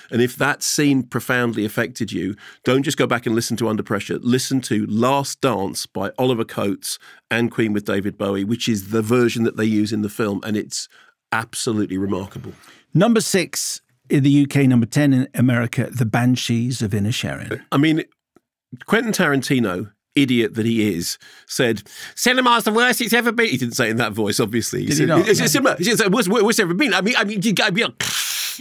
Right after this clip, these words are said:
Speaker 1: um, no, it isn't, Quentin. We have a chart at the moment that includes Banshees of Inisherin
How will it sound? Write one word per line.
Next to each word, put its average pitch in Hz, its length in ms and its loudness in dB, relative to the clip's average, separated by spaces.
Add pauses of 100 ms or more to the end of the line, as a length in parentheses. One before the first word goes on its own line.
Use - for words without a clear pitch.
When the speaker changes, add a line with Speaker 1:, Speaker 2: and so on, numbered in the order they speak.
(340)
Speaker 1:
um, 127 380 2 (680)
no, 160 180 4
it 107 100 4
isn't, - 460 -4 (200)
Quentin. 123 460 0
We 143 180 2
have 147 160 0
a 131 40 0
chart 151 400 0
at - 60 -2
the 127 60 -4
moment 123 380 0
that 123 120 0
includes 123 640 0 (440)
Banshees 139 380 0
of 117 60 0
Inisherin 113 560 0